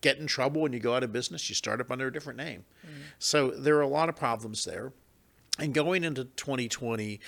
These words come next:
Speaker 1: so much of the mortgage market, particularly the F H A, Ginnie space, completely dominated by, by non-banks. And so, you know, it's interesting in that when I came, walked in the door at F H F A in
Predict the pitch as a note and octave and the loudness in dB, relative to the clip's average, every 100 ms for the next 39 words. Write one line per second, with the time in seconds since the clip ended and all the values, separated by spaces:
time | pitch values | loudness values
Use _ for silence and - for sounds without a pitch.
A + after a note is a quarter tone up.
0 | - - - - D#3 D3+ C3 C3 B2+ G#2+ | -18 -8 -2 2 2 2 0 0 -2 -2
1 | G#2 G#2 G2+ G2 - G2+ G2 - - - | -4 -2 -2 -2 -4 -4 -6 -8 -12 -4
2 | - F#3 - C#3+ C3 G#2+ G2 A2 - G#2 | 0 0 0 0 0 0 0 -2 -2 -4
3 | F#2+ G#2+ G2 G2+ G2 F#2+ - - - _ | -2 -2 0 0 -2 -6 -12 -20 -20 _
4 | - B2 A2 G2 - G2+ F#2+ - - G#2+ | -4 -2 -2 -4 -4 -4 -2 -4 -6 -12
5 | - F3+ C3+ C#3 A2 G2+ G#2 G2 F2+ F#2 | 2 4 6 4 2 -2 -4 -6 -6 -6
6 | F#2 E2 F#2 - - F#2 E2 D#2+ F2+ F2+ | -6 -6 -6 -8 -10 -10 -10 -12 -12 -12
7 | F2+ E2 F#2+ - - - - - - _ | -12 -10 -6 -6 -6 -16 -20 -20 -20 _
8 | D3+ D3 C#3+ - E3 D3 C#3 B2 - _ | -4 -2 -2 0 4 4 4 0 -8 _
9 | _ _ _ _ E3+ B2+ A2+ - C#3 - | _ _ _ _ -4 -2 -2 -4 0 6
10 | A3 - C#3+ B2+ - C3+ A#2+ A#2 A2+ A#2+ | 6 6 4 4 0 -2 0 0 0 0
11 | B2 C#3 D#3+ G#2+ A2+ A#2 A#2 A2+ G2+ G#2+ | -2 -2 -4 -4 0 0 0 -6 -4 -2
12 | G#2 G#2 G2 G2 F#2+ G2+ G#2 G2 G2 F#2+ | 0 0 -2 -4 -4 -6 -6 -4 -4 -6
13 | G2 F#2+ | -8 -10